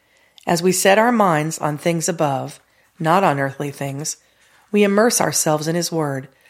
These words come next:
surround ourselves with his people, and reduce the focus on things of this world and onto things of God's. You've probably heard the saying that if you feel far away from God,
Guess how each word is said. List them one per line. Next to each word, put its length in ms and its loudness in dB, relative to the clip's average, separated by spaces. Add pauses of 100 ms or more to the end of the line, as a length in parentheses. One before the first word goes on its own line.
(160)
surround 500 2
ourselves 560 0
with 120 -4
his 120 -6
people, 540 -8 (340)
and 120 0
reduce 400 0
the 100 0
focus 580 0 (360)
on 180 -2
things 340 0
of 80 0
this 260 0
world 400 -10 (440)
and 140 -6
onto 240 -4
things 320 -8
of 100 -12
God's. 540 -6 (640)
You've 180 -8
probably 360 6
heard 160 4
the 80 0
saying 380 2
that 120 0
if 140 -2
you 80 -2
feel 260 2
far 260 4
away 200 2
from 180 -4
God, 380 -4